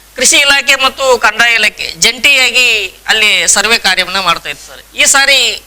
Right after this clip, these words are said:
ಕೇವಲ ಕಂದಾಯ ಇಲಾಖೆಯವರು ಬಂದು ಸರ್ವೆಯನ್ನು ಮಾಡತಕ್ಕಂಥ ಒಂದು ಪ್ರೊಸೀಜರ್ ಬಂತು.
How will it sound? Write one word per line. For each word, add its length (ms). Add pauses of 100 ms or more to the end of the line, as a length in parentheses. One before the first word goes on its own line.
ಕೇವಲ 320 (440)
ಕಂದಾಯ 340
ಇಲಾಖೆಯವರು 440
ಬಂದು 300
ಸರ್ವೆಯನ್ನು 400
ಮಾಡತಕ್ಕಂಥ 500
ಒಂದು 180
ಪ್ರೊಸೀಜರ್ 460
ಬಂತು. 280